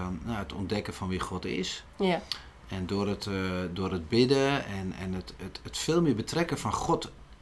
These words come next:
Speaker 1: in mijn voetbal, eh, besloot ik ook, kwam ik er ook achter van, "Joh, ik moet ook een statement maken. Ik moet me laten dopen."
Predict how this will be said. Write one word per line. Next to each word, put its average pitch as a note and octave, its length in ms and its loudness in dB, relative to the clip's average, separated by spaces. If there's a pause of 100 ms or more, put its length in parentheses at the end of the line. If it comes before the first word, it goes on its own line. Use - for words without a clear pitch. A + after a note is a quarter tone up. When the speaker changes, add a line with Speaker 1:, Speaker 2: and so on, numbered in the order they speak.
(300)
Speaker 1:
in F3+ 140 6
mijn C3 180 4
voetbal, E3+ 500 2 (1700)
eh, D2 100 -12 (240)
besloot E3 520 6
ik E3+ 100 2
ook, A2+ 120 4
kwam D#3+ 180 8
ik D3+ 60 4
er D3+ 80 8
ook C3+ 80 4
achter - 260 -4
van, C3 100 2
"Joh, C#3 120 4
ik D3 120 0
moet D#3 160 0
ook D3+ 120 2
een B2 60 2
statement C#3+ 500 2
maken. D2+ 420 -2 (240)
Ik G2+ 140 -4
moet B2 140 4
me A#2+ 100 4
laten A#2 300 2
dopen." F2 360 2